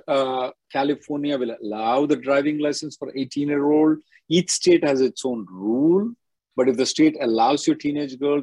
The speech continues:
to, a teenage, uh, person to, uh, apply for a s-, uh, uh,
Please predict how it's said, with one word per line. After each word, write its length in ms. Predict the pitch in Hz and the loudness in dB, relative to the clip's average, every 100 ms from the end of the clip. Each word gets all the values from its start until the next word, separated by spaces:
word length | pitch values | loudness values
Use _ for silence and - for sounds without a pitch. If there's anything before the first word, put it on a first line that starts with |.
| - | -4
to, 160 | 127 139 123 | -12 -10 -8
a 120 | 110 | -6
teenage, 460 | 135 135 123 - 127 | -4 -4 -6 -8 -4
uh, 200 | 127 120 | -2 -2
person 420 | - 135 - 143 151 _ _ _ - | -2 -2 -4 -12 -14 _ _ _ -6
to, 600 | 143 143 135 139 139 - | 2 2 4 2 -2 -4
uh, 180 | 127 127 - | -4 -4 -6
apply 420 | 117 135 131 143 | -6 0 2 2
for 240 | 156 147 151 | 0 -2 -2
a 140 | 143 135 | -4 -4
s-, 160 | - - _ _ | -10 -20 _ _
uh, 300 | 135 135 135 | -6 -4 -4
uh, 480 | 139 - 143 127 120 | -6 -8 -2 0 0